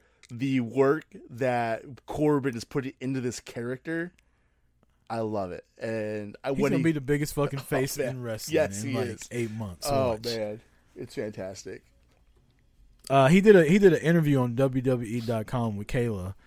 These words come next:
Speaker 2: and she's, like, interviewing him, asking him questions, and he's like, she gets ready to end it, and he's like, "Oh, so that's it?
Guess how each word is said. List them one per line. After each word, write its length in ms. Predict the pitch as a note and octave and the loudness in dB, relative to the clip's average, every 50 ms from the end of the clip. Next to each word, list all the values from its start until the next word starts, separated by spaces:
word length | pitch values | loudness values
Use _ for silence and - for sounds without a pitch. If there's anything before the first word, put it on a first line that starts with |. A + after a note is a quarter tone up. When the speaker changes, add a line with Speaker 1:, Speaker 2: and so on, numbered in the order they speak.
| _ _ - - - | _ _ -20 -20 -14
Speaker 2:
and 80 | - - | -10 -4
she's, 220 | - C#3+ C3+ B2 | 0 0 2 2
like, 200 | B2 B2+ A#2+ G#2+ | 4 2 2 2
interviewing 440 | F#2+ A#2 C3 B2+ A#2 A#2 A#2+ A#2+ A#2+ | 0 0 0 0 2 2 2 2 2
him, 120 | A#2 G#2+ F#2+ | 0 0 0
asking 320 | G#2 A#2 A#2 - - A2+ | 0 0 0 0 -2 -2
him 80 | A2+ A2+ | -2 0
questions, 460 | - B2 A2+ A2+ A2+ A#2+ A2+ G#2+ G#2 | 2 2 2 2 0 -2 -4 -4 -4
and 120 | A2 G2+ | -4 -4
he's 160 | G#2 G2+ F#2 | -4 -4 -4
like, 340 | G#2+ G#2 G2+ G2+ F#2+ - - - - - - _ _ _ _ | -4 -4 -4 -4 -6 -8 -10 -16 -20 -20 -20 _ _ _ _
she 160 | - - D#3 | -2 2 2
gets 220 | C#3 C#3+ C#3 - - | 4 4 4 4 4
ready 160 | C#3 C3+ B2+ B2 A#2 | 4 6 6 4 2
to 60 | G#2 | 0
end 180 | A#2+ C3 C3+ D3 | -2 -2 0 0
it, 140 | D3 A#2+ G#2 | 0 0 0
and 80 | A2 | 0
he's 220 | A#2+ C3+ B2+ A2+ C3 | 0 0 0 0 0
like, 200 | B2 A2+ G#2 - | 0 -2 -2 -2
"Oh, 140 | - C#3+ C#3+ | 0 0 0
so 160 | - - C3+ | 2 2 0
that's 200 | A#2+ B2 B2+ - | 0 0 0 0
it? 200 | C3+ C#3 F3 F3 | 2 2 2 2